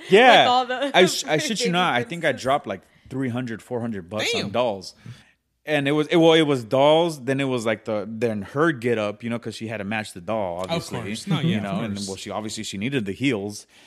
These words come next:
Speaker 1: So <laughs> I, like, I dropped, like, a solid three hundred, four hundred bucks on her that, that, that Christmas. And then versus now, I'm like, "Nah, ni vergas." <laughs> We're going to Big Bear. <laughs>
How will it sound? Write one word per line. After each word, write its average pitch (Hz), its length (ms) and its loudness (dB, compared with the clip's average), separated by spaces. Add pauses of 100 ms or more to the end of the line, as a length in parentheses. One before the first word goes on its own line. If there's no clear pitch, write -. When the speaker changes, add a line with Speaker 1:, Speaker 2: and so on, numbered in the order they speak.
Speaker 1:
So 131 300 0
<laughs> - 760 -2
I, 117 240 -10
like, 113 160 -2
I 143 120 6
dropped, 123 280 2
like, 98 140 -6
a 104 80 -8
solid 113 380 -4
three 117 140 -6
hundred, 107 260 -8
four 98 120 -10
hundred 95 220 -8
bucks 104 200 -6
on 113 80 -8
her 98 160 -8
that, 87 320 -10
that, 87 340 -10
that 90 180 -12
Christmas. 87 460 -14 (460)
And 127 160 -4
then 113 100 -2
versus 110 320 -6
now, 123 240 -2
I'm 104 140 -4
like, 90 260 -10 (640)
"Nah, 160 360 -2 (100)
ni 135 160 -8
vergas." 101 480 -4
<laughs> 302 1000 4
We're 247 100 10
going 180 200 8
to 110 60 2
Big 117 300 2
Bear. 127 280 6
<laughs> - 60 -8